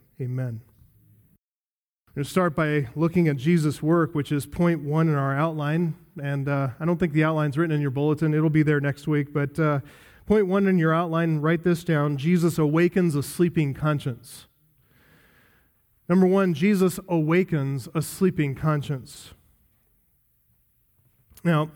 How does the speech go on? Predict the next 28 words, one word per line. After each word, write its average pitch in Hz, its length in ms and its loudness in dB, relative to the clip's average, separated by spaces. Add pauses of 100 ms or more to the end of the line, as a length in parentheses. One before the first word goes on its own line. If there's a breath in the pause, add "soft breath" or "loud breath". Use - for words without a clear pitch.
(120)
I 165 80 -2
want 208 280 0
you 214 60 2
to 180 100 4
see 196 420 4
that 156 180 0
the 165 80 2
lawyer's 160 560 2
earlier 180 420 4
posture 170 600 -4
toward 156 360 0
Jesus, 131 520 -2
that 147 180 0
is 147 280 0 (360 loud breath)
noted 170 300 2
in 147 140 0
verse 165 260 0
twenty-five, 151 720 0
where 156 140 2
he 156 100 2
stood 185 340 0
up 170 320 -2
to 156 80 -4
put 170 240 -2
Jesus 170 400 0
to 190 120 -2
the 185 120 0
test, 143 520 -6